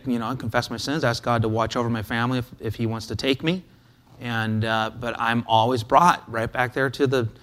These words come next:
same thing. Jesus is all I got. That's it. Not my performance, his performance.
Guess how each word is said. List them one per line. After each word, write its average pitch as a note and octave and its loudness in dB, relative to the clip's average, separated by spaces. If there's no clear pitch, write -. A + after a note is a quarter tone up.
same B2+ 0
thing. E3+ 0
Jesus C3 4
is C#3 0
all D3+ 8
I E3 4
got. A#3+ -2
That's - 4
it. - -16
Not B2 2
my D#3 6
performance, F#3 4
his E3+ 2
performance. G2+ -4